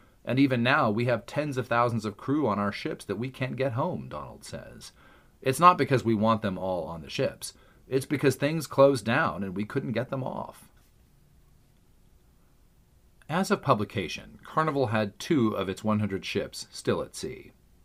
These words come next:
Donald, who's working remotely from his home in Florida, says he's under constant stress from nonstop conference calls. "The days go by so quickly," he says.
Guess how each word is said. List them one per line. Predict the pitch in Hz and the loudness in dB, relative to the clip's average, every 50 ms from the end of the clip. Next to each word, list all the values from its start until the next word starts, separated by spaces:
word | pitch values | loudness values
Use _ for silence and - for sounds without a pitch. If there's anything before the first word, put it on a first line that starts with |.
| _ _ _ - | _ _ _ 0
Donald, | - 120 127 131 113 85 80 82 82 | 4 6 6 6 6 4 -2 -4 -4
who's | 87 95 98 87 95 | -4 -4 -4 -2 -2
working | 107 113 107 - 107 92 | -2 -2 0 0 0 0
remotely | 92 92 104 120 127 - 98 92 | 0 2 2 2 2 0 -2 -6
from | 90 - 92 87 85 | -6 -6 -8 -8 -8
his | 85 85 - | -8 -8 -4
home | 110 110 104 95 | -2 -2 -2 -2
in | 90 87 | -4 -6
Florida, | - - 135 139 127 117 101 95 90 - - - - - - _ - _ | -8 -6 -4 -2 0 0 0 -2 -4 -6 -14 -20 -20 -20 -20 _ -20 _
says | - - 156 143 131 | -4 0 0 2 2
he's | 147 156 139 | 2 2 2
under | 143 147 139 131 127 | 2 2 4 2 0
constant | - - - 165 156 143 123 - - 95 85 | 0 0 2 2 2 2 2 -2 -8 -8 -8
stress | - - - 110 90 80 - - | -8 -8 -4 -2 -2 -2 -4 -10
from | - 90 82 82 87 | -10 -10 -8 -6 -2
nonstop | 92 95 95 95 98 - - 92 92 - - | 0 0 0 0 -2 -4 -4 -4 -4 -4 -6
conference | - - 107 104 101 101 - - 127 - | -6 -2 -2 -2 -2 -2 -6 -10 -10 -12
calls. | - - - - - - 110 - - - - _ _ _ _ _ _ _ - | -12 -12 -12 -12 -14 -16 -18 -16 -18 -18 -18 _ _ _ _ _ _ _ 2
"The | 120 120 | 2 4
days | 123 143 165 165 131 | 6 6 6 4 4
go | - 123 110 101 | 4 4 4 4
by | 95 90 90 90 | 4 2 2 0
so | - - - 151 123 98 | -2 0 2 2 2 2
quickly," | - - - 151 - - 85 - - - - | 0 -2 -4 -4 -4 -4 -8 -12 -14 -16 -14
he | - - 85 | -10 -8 -8
says. | - - - - 92 87 - 110 - - | -8 -8 -10 -12 -12 -14 -16 -16 -18 -18